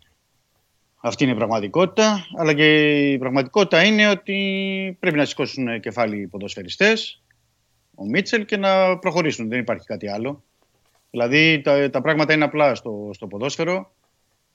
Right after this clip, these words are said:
Ε, αμέσως μετά από το ένα αποτέλεσμα, κοιτάς το επόμενο και κοιτάς να κερδίσεις. Ο Ολυμπιακός πια δεν έχει στο κεφάλι του πολλά πράγματα.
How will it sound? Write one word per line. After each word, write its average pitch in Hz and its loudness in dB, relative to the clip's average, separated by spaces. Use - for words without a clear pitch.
Ε, 139 -2
αμέσως 139 0
μετά 143 0
από 127 -4
το - -2
ένα 143 2
αποτέλεσμα, 165 -4
κοιτάς 147 -4
το 160 -2
επόμενο 190 0
και 175 -2
κοιτάς 165 -2
να 180 -2
κερδίσεις. 156 -4
Ο 123 -12
Ολυμπιακός 139 0
πια 156 2
δεν 147 0
έχει 110 -4
στο - -12
κεφάλι 117 -6
του 104 -8
πολλά 113 -4
πράγματα. 180 -2